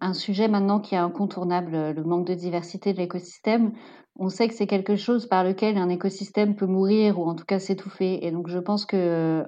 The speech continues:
on n'est pas les seuls à la mission French Tech à, à s'y intéresser. Déjà, quand on a lancé Tremplin, il existait beaucoup d'initiatives, heu, privées, souvent associatives. Et maintenant, je vois même les, les startups de la tech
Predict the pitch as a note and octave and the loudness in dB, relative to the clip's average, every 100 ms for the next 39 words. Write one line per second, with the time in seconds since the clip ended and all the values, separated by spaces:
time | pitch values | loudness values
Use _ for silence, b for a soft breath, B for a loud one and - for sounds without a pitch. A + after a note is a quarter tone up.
0 | - F3 F3 G3 F#3+ F#3+ G#3 G3+ F3 E3+ | -4 -2 0 2 2 0 2 2 2 0
1 | F3 F#3 F3 F3 E3 - G3 F#3 D#3+ D3 | -2 -4 -6 -6 -6 -4 -2 0 -2 -2
2 | E3 D#3+ F#3+ E3+ E3+ E3 E3 A3+ A#3 B | -4 -6 -4 -4 -4 -4 0 -2 -2 B
3 | B B _ F3+ G3 G#3+ G#3 F#3+ F3+ F3 | B B _ 0 2 4 2 -2 -2 0
4 | E3 E3+ F3 - E3+ F3+ F#3+ F3 D3 D#3 | 0 -2 -6 -6 -6 -2 -2 -2 -4 -6
5 | D#3 F#3 D#3+ F3+ - D#3+ D#3+ D#3+ E3+ D#3+ | -6 -6 -4 -4 -4 -2 -2 -2 -6 -8
6 | - F#3 F3 D#3+ - - E3+ A3+ A#3+ - | -6 -6 -4 -6 -6 -8 0 0 0 -4
7 | E3 D#3 D#3 D#3+ E3 D#3+ A#3+ A#3+ F3 B | -4 -4 -6 -10 -8 -6 -4 -2 -4 B
8 | B B - F3 F#3+ F#3 A3 A#3+ G3+ F3+ | B B -8 -4 -2 0 2 4 4 2
9 | F3+ F#3 G3 G3 F3 E3+ E3 E3 E3+ E3+ | 2 2 2 2 2 2 0 0 -2 -2
10 | G3 - G#3+ G3 F#3+ E3 E3 G#3+ | -4 0 -2 0 0 0 0 -2